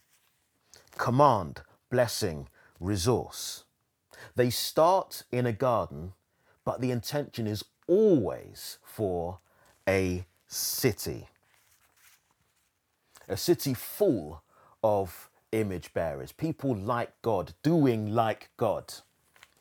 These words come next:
You know, I, um, I quite enjoy traveling to new places, new towns, new areas, new cities. And, and often as you, you travel, um, you might see some signs up saying that you're entering this particular city or this county. And, um,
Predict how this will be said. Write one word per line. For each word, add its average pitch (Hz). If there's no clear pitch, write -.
You 151
know, 147
I, 160
um, 135
I 147
quite 151
enjoy 120
traveling 123
to 113
new 104
places, 110
new 117
towns, 113
new 117
areas, 104
new 98
cities. 92
And, 101
and 131
often 165
as 113
you, 110
you 101
travel, 92
um, 120
you 127
might 185
see 180
some 147
signs 127
up 90
saying 117
that 113
you're 117
entering 123
this 107
particular -
city 95
or 98
this 101
county. 98
And, 107
um, 110